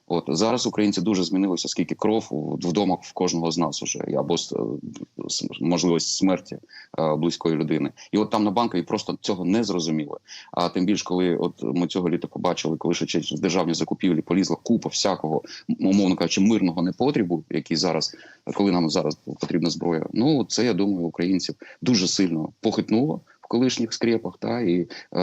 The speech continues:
на щастя, зараз ми маємо можливість, е, коли криза, е,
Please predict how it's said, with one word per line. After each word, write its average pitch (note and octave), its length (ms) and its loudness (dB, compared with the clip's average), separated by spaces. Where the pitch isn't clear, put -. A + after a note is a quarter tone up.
на F#2+ 100 4
щастя, B2 380 -2
зараз F2 260 0
ми F2+ 80 2
маємо F2+ 300 0
можливість, G#2+ 500 0
е, E2 200 0
коли F#2 300 2
криза, G2+ 520 0
е, E2+ 360 -2